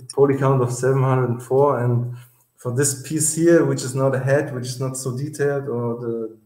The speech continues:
the, the body part, like upper body or the, the lower, lower body, I would suggest a poly count about, nah, three hundred thousand for, just for these pieces,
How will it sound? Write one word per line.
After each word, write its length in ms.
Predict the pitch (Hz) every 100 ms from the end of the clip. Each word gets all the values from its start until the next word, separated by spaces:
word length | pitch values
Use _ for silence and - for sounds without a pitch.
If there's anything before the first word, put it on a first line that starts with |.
| 110
the, 340 | 113 110 - _ _ _ _
the 60 | -
body 260 | 120 135 135
part, 240 | 127 120
like 160 | 113 -
upper 200 | 113 123
body 360 | 120 120 120 120
or 140 | 107
the, 240 | 110 110 - _ _ _ -
the 60 | 113
lower, 360 | 123 127 127 - 113
lower 220 | 120 123
body, 360 | 120 120 117 117 - _ -
I 580 | 113 113 113 113 110 107 - _ _ _
would 160 | 127 123
suggest 600 | 117 113 123 123 123 -
a 60 | 117 -
poly 260 | 123 120
count 280 | 120 117 117
about, 380 | 120 117 110 113 - _ _ _ _ _ _ _
nah, 340 | 117 113 110 107 - _ _
three 180 | - 127
hundred 280 | 123 120 120
thousand 460 | 127 143 143 160
for, 260 | - 127 123
just 240 | 135 -
for 120 | -
these 220 | 120 - -
pieces, 420 | - 143 - 147